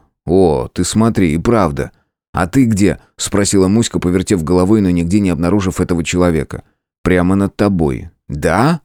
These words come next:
спросил мышонок, задрав голову и посмотрев на позолоченную люстру. «А что ты там делаешь?» «Как идиот выгляжу». Прямо сейчас он сидел в комнате и вёл переговоры с очень раздражающими личностями.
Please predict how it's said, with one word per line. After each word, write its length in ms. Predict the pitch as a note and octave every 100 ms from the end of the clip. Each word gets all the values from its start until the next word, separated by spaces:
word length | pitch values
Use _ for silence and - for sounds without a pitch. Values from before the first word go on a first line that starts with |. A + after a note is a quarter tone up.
| _
спросил 500 | - - G#2+ - G#2
мышонок, 520 | E2+ D#2+ - B2+ G#2
задрав 320 | D#2 E2 E2 D2+
голову 400 | A#2+ C3 G2+ - - -
и 80 |
посмотрев 500 | F2 G2+ G2 F#2+ A#2
на 100 | G2
позолоченную 600 | E2 F2 F2+ F#2 F#2 F#2 F2+
люстру. 420 | D#2 - - - _ _
«А 120 | - F2
что 160 | D3+
ты 120 | C#3+
там 180 | A2+ F2+
делаешь?» 560 | D#2+ E2+ D2 C#2 - - _ _ -
«Как 160 | C#2+ -
идиот 500 | A2+ A#2 C3 F#2 D#2+
выгляжу». 640 | E2 E2+ E2 D#2+ D2+ - _ _ _ _ -
Прямо 260 | B2+ C#3
сейчас 400 | B2+ B2+ E3+ E3+
он 100 | A#2
сидел 280 | G2+ G#2+ A2+
в 100 | G2+
комнате 440 | - C#3+ B2+ - F#2
и 40 |
вёл 200 | F2+ A2
переговоры 560 | G#2 F#2+ F2+ G2+ B2 A2
с 120 | -
очень 260 | G#2+ - D#2+
раздражающими 800 | D#2+ C#2 D#2 E2+ E2 D#2 D2+ D#2+
личностями. 720 | D#2+ - A#1+ - - G1+